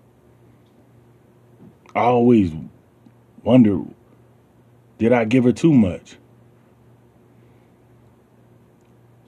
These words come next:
And I kinda, like, I was, like, kinda pissed at myself.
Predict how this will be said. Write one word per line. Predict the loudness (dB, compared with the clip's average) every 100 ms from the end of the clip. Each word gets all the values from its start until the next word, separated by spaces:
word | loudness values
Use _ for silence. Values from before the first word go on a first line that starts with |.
| _ _ _ _ _ -16
And | -12
I | -12
kinda, | -12 -12 -8 -6
like, | -6 -8 -12 -20 _ _ _ _ _ _ _ _ _ _ _ _ _ _ _ _ _ _ _ _ _ _ _ _ _ _ -12
I | -10
was, | -8
like, | -10 -12 -16
kinda | -16 -12 -12 -12
pissed | -8 -8 -8 -4
at | -4
myself. | -4 -10 -8 -10 -10